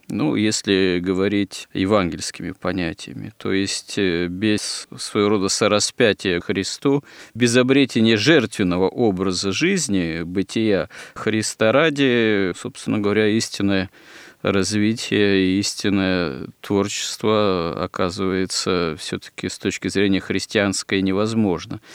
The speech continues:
Теперь проблема, как это человеку развитого общества потребления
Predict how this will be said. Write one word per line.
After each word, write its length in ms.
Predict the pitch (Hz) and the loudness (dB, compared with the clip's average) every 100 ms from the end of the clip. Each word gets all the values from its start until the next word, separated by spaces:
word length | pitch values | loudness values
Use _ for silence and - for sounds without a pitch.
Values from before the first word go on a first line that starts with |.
| - - | -20 -8
Теперь 360 | - 104 143 147 | -6 2 2 2
проблема, 840 | 143 143 151 175 175 170 151 135 | 4 4 4 4 4 6 6 4
как 240 | - 143 156 | 2 0 0
это 600 | - 151 139 131 123 110 | 0 2 4 4 4 2
человеку 640 | - 127 120 131 143 - | 0 2 4 4 2 4
развитого 640 | 120 135 127 123 123 123 - | 4 4 4 0 4 4 4
общества 1080 | 143 131 - - - - 107 107 98 92 92 | 2 2 -2 -8 -6 -2 0 0 0 -2 -4
потребления 1120 | - 104 113 110 135 190 160 110 95 85 85 | -6 -2 0 2 4 4 4 4 4 2 -4